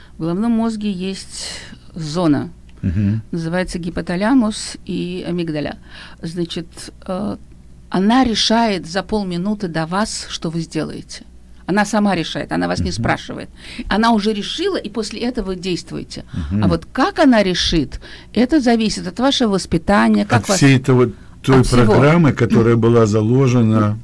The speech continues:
Speaker 1: Да.
Speaker 2: перед тем,
Speaker 1: Да.
Speaker 2: как. Мгм.
Speaker 1: Поэт-, и потом вы не,
Speaker 2: Интересно.
Speaker 1: вы, потом вы как-то поступаете, это во вс-, во всём, это не просто в данной ситуации с пожаром, это вообще в любой ситуации. Бросаться, допустим, вот едет машина, вы броситесь спасать ребёнка, который, или там старушку,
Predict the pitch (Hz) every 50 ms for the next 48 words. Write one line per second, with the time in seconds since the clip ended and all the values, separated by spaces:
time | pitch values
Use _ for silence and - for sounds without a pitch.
0 | - - - - 95 87 - - - - - - - 117 117 110 110 104 101 -
1 | 107 104 98 85 85 92 87 78 - - - - - - - - - - - -
2 | - - - - - - - 107 95 107 180 208 - - - - 214 208 233 214
3 | 208 294 311 285 269 277 269 254 240 214 247 240 240 - 254 247 220 233 - 240
4 | 233 226 - 208 - - 180 165 131 117 - 339 359 349 - 277 269 - 285 262
5 | 311 302 - - - - 226 262 269 262 - - - 269 190 160 170 175 165 208
6 | 220 208 - - 247 - - 196 185 170 190 170 165 160 151 - - 165 - 175
7 | 165 147 - - 147 - - - 151 151 - 202 196 170 - 156 - - - -
8 | - - - 196 202 220 226 247 254 - - - 277 196 165 147 160 170 - -
9 | - - 190 240 220 226 240 202 - - 185 - 196 170 156 - 190 170 202 196
10 | 214 - 311 330 330 - 226 208 208 - 202 196 - 190 190 190 214 208 208 -
11 | 208 208 208 - 196 170 160 - - - - - 190 226 208 185 233 269 330 403
12 | 381 320 285 - - 254 - - - 233 220 214 - 220 202 208 208 208 190 202
13 | 196 185 185 185 - 196 190 190 175 175 165 - 175 170 165 - 180 190 220 208
14 | - - - 190